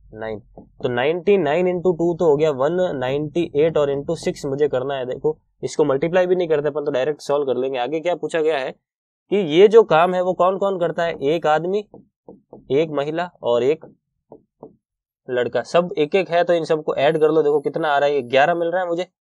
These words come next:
ठीक है, तो ये पूरा का पूरा हटा के मैं यहाँ पे क्या लिख रहा हूँ, ग्यारह। ग्यारह से इसको कैंसिल आउट करता हूँ वन और एट टाइम्स में, ठीक है, और अठारह into छः मुझे कितना मिलता है, अठारह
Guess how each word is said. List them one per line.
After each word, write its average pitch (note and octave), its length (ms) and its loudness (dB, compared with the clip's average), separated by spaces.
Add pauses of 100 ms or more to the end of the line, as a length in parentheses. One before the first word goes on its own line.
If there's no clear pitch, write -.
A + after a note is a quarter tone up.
(120)
ठीक C#3 140 0
है, F#3 60 -4
तो - 280 -10
ये C3+ 80 0
पूरा E3+ 300 0
का E3 80 0
पूरा D#3+ 320 0
हटा B2+ 200 0
के D3+ 140 -6
मैं D3 120 -4
यहाँ C#3 120 -4
पे C3 120 -8
क्या C#3+ 100 0
लिख B2+ 160 -6
रहा C#3 80 -8
हूँ, C3 120 -8
ग्यारह। A2 280 -4 (360)
ग्यारह C#3+ 240 4
से E3+ 120 -2
इसको E3 200 -2
कैंसिल D#3+ 320 -4
आउट E3+ 100 2
करता D#3 240 -2
हूँ D3 160 -2
वन E3+ 240 0 (140)
और B2 300 -2
एट E3 240 -4
टाइम्स F3+ 340 -4
में, F#3 120 -8 (380)
ठीक C#3+ 160 -2
है, F#3+ 120 -2 (100)
और B2+ 280 2
अठारह G#3 440 0
into E3 380 -2
छः D3 200 -4
मुझे D#3+ 240 -2
कितना D#3 300 -6
मिलता B2+ 300 -4
है, B2 260 -8 (300)
अठारह F3 380 -4